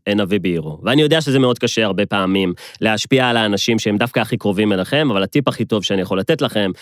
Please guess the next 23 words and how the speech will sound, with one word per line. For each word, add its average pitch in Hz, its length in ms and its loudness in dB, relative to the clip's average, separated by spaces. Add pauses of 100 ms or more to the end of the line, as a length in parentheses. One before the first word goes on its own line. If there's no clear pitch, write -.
(140)
זה 98 120 -2
תעברו 104 420 0
תהליך 117 400 0
כל 101 140 -2
כך 117 200 -2
משמעותי, 120 560 0 (220)
שאותם 143 400 0
אנשים 120 360 0
פשוט 104 260 -4
ירצו 107 240 -2
לבוא 101 280 0
אליכם 110 400 -2 (140)
כדי 95 200 -2
ללמוד. 80 280 -4 (500)
הדבר 143 220 2
השני 175 220 2
שדיברנו 180 480 2
עליו 151 180 2
זה 127 200 0
כל 175 260 2
הנושא 147 360 2
של 123 200 0
אכילה. 107 340 0